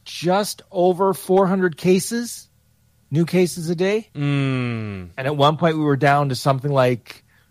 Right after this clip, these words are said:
Speaker 1: fifty total or seventy-five total a day.
Speaker 2: Mm-hmm.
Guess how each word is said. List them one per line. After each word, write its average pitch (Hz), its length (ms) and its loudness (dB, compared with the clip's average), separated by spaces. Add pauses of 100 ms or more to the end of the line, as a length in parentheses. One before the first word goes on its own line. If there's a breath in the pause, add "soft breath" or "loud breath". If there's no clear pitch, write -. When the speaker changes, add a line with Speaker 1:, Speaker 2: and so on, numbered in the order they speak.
(120)
Speaker 1:
fifty - 720 -4
total 185 460 2
or 117 160 -2
seventy-five 139 960 -2 (240)
total 165 380 0
a 143 120 -8
day. 160 320 -2 (300)
Speaker 2:
Mm-hmm. 117 360 -14